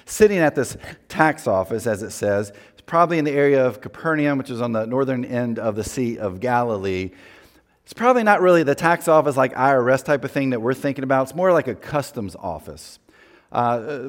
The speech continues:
people would come in off of the Sea of Galilee. They would come across the Jordan River on the northern end of the Sea of Galilee.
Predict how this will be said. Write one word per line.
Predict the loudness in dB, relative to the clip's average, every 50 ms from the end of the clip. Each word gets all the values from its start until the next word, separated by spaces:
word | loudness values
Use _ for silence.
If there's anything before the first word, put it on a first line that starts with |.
| -8
people | -6 -4 -2 -2 0
would | -2 -2 -2
come | -2 -2 0
in | 2 2 2 2 0
off | 0 0 0 0 0
of | -4
the | -6 -6
Sea | -4 -2 -2
of | -2 0
Galilee. | 2 4 4 4 4 4 2 2 0 2
They | 0 -2
would | -2 -4
come | -6 -6 -6 -6
across | -4 -4 -4 -4 -4 -6
the | -8 -8
Jordan | -4 -2 0 0 0 -2 -4 -8 -6 0
River | 2 2 2 2 0 -2
on | -2
the | -4 -4
northern | -2 0 0 0 0 -2 -2
end | -2 -2 -4 -4
of |
the | -6 -8
Sea | -8 -6 -6 -6
of | -2
Galilee. | -2 -2 -2 -2 -2 -2 -2 -2 -2 -2 -4